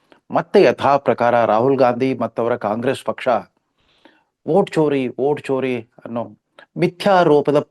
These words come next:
ಪ್ರಚಾರವನ್ನ ಮತ್ತೆ ಪುನರಾರಂಭ ಮಾಡ್ಬಿಟ್ಟಿದೆ. ಇದಕ್ಕೊಂದು ಮಿತಿ ಇರ್ಬೇಕಾಗಿತ್ತು. ಅವರ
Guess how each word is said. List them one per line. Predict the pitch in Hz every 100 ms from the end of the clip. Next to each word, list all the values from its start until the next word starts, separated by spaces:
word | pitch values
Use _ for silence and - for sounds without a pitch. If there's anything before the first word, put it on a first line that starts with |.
| _ _ _
ಪ್ರಚಾರವನ್ನ | - 113 139 135 127 123 135
ಮತ್ತೆ | 110 104 - 165
ಪುನರಾರಂಭ | - 123 139 143 139 135
ಮಾಡ್ಬಿಟ್ಟಿದೆ. | 120 117 113 110 95 - _ _ _ - - _ -
ಇದಕ್ಕೊಂದು | - - 139
ಮಿತಿ | 156 170
ಇರ್ಬೇಕಾಗಿತ್ತು. | 196 160 160 143 131 - 113 110 _ _ _ _ _ -
ಅವರ | 104